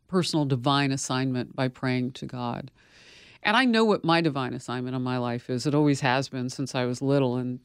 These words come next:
and that is to be a witness. Um, I tell other people's stories as a journalist,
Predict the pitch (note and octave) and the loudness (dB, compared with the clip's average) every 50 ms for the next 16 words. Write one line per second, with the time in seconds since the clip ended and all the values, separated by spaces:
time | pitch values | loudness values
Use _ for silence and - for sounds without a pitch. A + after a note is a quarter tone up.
0 | - - C#3+ C#3 C#3 C3+ C3+ C#3 C3 B2 C#3+ C3+ D3 E3 C3 - - - C#3 D3 | -8 -6 -2 -2 0 0 0 -2 -2 0 0 2 2 2 0 -2 -4 -4 0 0
1 | D#3 D3+ C#3 C#3+ E3 - - B2 - - - - - - _ _ _ _ _ _ | 2 2 4 2 2 0 -2 -6 -8 -8 -12 -14 -14 -16 _ _ _ _ _ _
2 | _ _ _ _ _ _ _ _ _ _ _ _ _ _ _ _ - D3+ D3 C#3 | _ _ _ _ _ _ _ _ _ _ _ _ _ _ _ _ -8 -6 -4 -4
3 | C3+ C#3 C3+ C#3 - _ _ _ - D3+ E3 E3 D#3+ - - - F#3+ F#3 F#3 - | -4 -4 -4 -6 -10 _ _ _ 2 2 2 2 0 -2 0 2 4 4 4 4
4 | C#3+ D#3+ E3 E3 D#3 - F3+ E3 - - D3+ - - E3+ D#3+ D#3 D#3 D#3 D3 - | 2 2 2 2 0 -2 -6 -8 -6 -8 -10 -6 -4 -2 0 0 0 0 -2 -4
5 | D#3+ C#3 - D3+ C#3 - D#3 D#3 D#3+ D#3+ D3 C#3 C3+ C3 - | -8 -12 -12 -14 -8 -4 -2 -2 0 0 -2 -2 -4 -6 -10